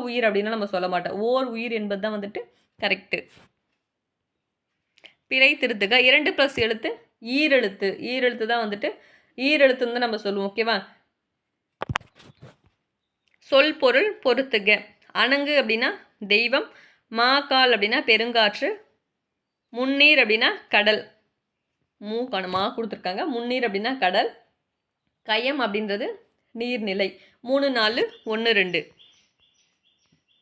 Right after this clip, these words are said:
சொற்பொருள் பொறுத்துக. கொடியனார் மகளிர். இசை புகழ் என்பது இசைனா புகழ், மறுப்புன்னா கொம்பு, மால்வரை அப்படின்னா பெரிய மலை. மூணு, நாலு, ரெண்டு, ஒண்ணு.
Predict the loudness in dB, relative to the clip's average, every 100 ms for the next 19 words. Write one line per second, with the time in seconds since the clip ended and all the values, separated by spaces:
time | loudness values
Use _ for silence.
0 | _ _ _ _ -2 -2 0 2 2 2
1 | -2 0 -2 -2 -4 -6 -14 _ _ _
2 | _ _ _ _ _ _ -2 -2 2 2
3 | 2 2 0 -4 -2 0 0 -2 -4 _
4 | _ _ _ -10 0 0 2 -2 2 2
5 | 2 0 -4 -4 -8 _ _ _ _ -12
6 | -2 2 2 2 -4 -4 -2 -2 -4 _
7 | _ _ -6 -2 -2 0 0 0 -2 -4
8 | -14 _ -4 -2 -2 -4 -6 -6 -2 0
9 | 2 2 2 2 2 -2 -4 -6 2 2
10 | 2 -2 -4 _ _ -6 -2 -2 -6 -14
11 | _ _ -6 -2 0 2 2 4 2 2
12 | 0 -2 -4